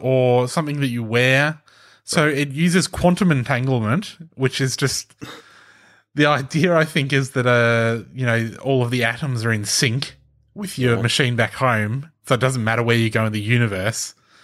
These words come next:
Speaker 1: And it also uses scalar technology. So that was, that's one of the other things I've got to bring to the party is this, uh, thing of scalar tech,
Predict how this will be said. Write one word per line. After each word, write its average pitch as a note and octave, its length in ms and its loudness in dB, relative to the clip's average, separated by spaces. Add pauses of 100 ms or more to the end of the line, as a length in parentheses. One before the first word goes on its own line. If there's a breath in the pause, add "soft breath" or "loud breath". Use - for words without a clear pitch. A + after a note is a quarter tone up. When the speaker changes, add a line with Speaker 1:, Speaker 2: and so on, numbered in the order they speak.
(560 loud breath)
Speaker 1:
And C3 140 -2
it C3 100 0
also C#3+ 200 2
uses B2+ 300 2
scalar A#2+ 640 2
technology. G2+ 520 -6
So A2 260 2
that C3+ 200 0
was, B2 220 -2
that's C#3+ 220 -2
one D3 100 2
of A2 140 0
the A2 100 2
other G#2+ 160 -2
things B2 320 -2
I've G#2+ 120 0
got A2 140 -8
to - 80 -16
bring G#2+ 200 -2
to A2 60 -4
the G2+ 60 -8
party G#2 300 -4
is G2 140 -8
this, G#2+ 220 -6
uh, G#2+ 280 -4
thing C3+ 200 -4
of A2+ 60 -2
scalar A2 640 0
tech, - 360 -10